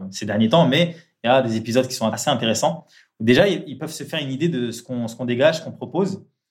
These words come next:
Et après, comme je disais, hein, vraiment, euh, de rentrer en contact avec nous pour pouvoir, euh,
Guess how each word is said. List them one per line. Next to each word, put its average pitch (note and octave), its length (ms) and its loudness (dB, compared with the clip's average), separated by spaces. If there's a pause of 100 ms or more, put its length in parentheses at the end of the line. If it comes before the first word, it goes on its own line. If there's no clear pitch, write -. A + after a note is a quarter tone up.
(220)
Et A#2 80 -4
après, A2 260 0
comme A2+ 260 0
je G2+ 80 -8
disais, G2 220 -4
hein, G#2 400 2
vraiment, A2+ 380 2
euh, G#2 160 -4 (100)
de G#2+ 180 -2
rentrer A2 440 4
en C3+ 80 0
contact C3+ 280 -4
avec A#2 200 -8
nous D#3+ 100 -4
pour B2 180 -8
pouvoir, A#2+ 340 2
euh, G2+ 120 0